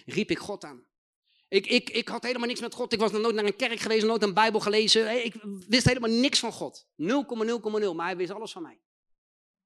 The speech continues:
En ik riep in mijn wanhoop, riep ik hem aan. En ik dacht gewoon van, als er een, als er een God bestaat,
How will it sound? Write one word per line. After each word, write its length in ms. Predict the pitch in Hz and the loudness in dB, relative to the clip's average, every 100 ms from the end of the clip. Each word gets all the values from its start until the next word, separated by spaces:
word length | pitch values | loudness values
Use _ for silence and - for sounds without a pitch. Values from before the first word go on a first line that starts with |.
| _ _ _ _ | _ _ _ _
En 120 | 165 | 0
ik 100 | 196 | 2
riep 260 | 190 311 277 | 8 8 8
in 100 | 240 | 6
mijn 240 | 226 214 | 4 6
wanhoop, 360 | 208 302 226 208 | 6 8 8 6
riep 180 | 262 226 | 4 2
ik 100 | 220 | 0
hem 120 | 220 | 0
aan. 200 | 226 190 | 2 2
En 60 | |
ik 120 | 185 175 | 0 0
dacht 160 | 240 | -4
gewoon 120 | 226 | -4
van, 180 | 185 196 | -4 -4
als 440 | 262 349 392 359 - | 0 6 6 6 4
er 120 | 220 | 2
een, 240 | 294 349 294 | 6 4 10
als 320 | 370 427 - | 12 12 12
er 80 | 320 | 10
een 100 | 320 | 8
God 200 | - - | 8 4
bestaat, 480 | 254 254 196 - | 2 -2 -6 -12